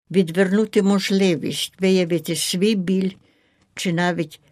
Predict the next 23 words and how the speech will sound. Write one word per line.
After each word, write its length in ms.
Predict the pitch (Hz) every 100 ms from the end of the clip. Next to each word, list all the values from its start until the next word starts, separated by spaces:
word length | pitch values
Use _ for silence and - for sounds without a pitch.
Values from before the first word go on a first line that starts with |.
| _
признатись 680 | 180 170 160 180 190 190 156
до 140 | 151 165
того, 360 | - 180 185
що 240 | 151 - 156
самі 600 | - 190 196 226 240 220 _
вони 340 | 165 165 180 170
відчувають 840 | 160 151 - 160 175 190 175 151 _ _ _ -
у 80 |
хвилині 640 | 147 - 180 165 160 160 185
страждання. 960 | - 175 160 156 - - 127 - - - _ _ -
Їм 260 | 185 240 226
не 180 | 214 180
дозволено 880 | 175 151 156 175 220 247 247 240
відверто 760 | 214 190 151 156 165 160 - -
і 100 | 156
пролюдно 760 | - 170 160 185 180 156 151
вигукнути: 920 | - 147 165 - 160 - - - - - _ _ _
«Мій 180 | 196 214
Боже, 540 | 165 156 156 160 156 151 - _ _ _ _ -
чому 400 | - 262 262 240
ти 220 | - 156
мене 300 | 151 151 143
покинув?» 720 | - - - 156 - -